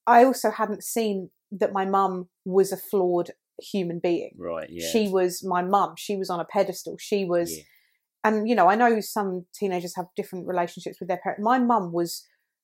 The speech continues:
Speaker 1: was like a goddess to me. She was
Speaker 2: Mm.
Speaker 1: just perfect.
Speaker 2: Yeah.
Speaker 1: And it's only, uh, since she's died and as I've got older and as I've sort of, you know,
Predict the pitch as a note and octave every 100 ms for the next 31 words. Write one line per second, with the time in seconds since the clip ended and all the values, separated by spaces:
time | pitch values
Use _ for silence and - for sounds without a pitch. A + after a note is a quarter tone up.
0 | _ G#3 G#3 G3 F3 G3 E3 F#3+ F#3 D3+
1 | - - - F3+ - F#3+ - G3 F3 E3+
2 | E3+ - F#3+ - - - - G#3+ F#3+ -
3 | - - _ - - - - - - A3
4 | A3 B3 C#4+ C4+ A3 - G3+ A3 F3+ -
5 | - - G3 F3 E3 E3+ E3+ E3 F3 F#3+
6 | G3 A3+ - F#3 F#3 F#3 F3+ F3+ F3 F#3
7 | F#3 - G3+ F#3+ F3 _ _ _ _ _
8 | _ A3+ A3 F3 E3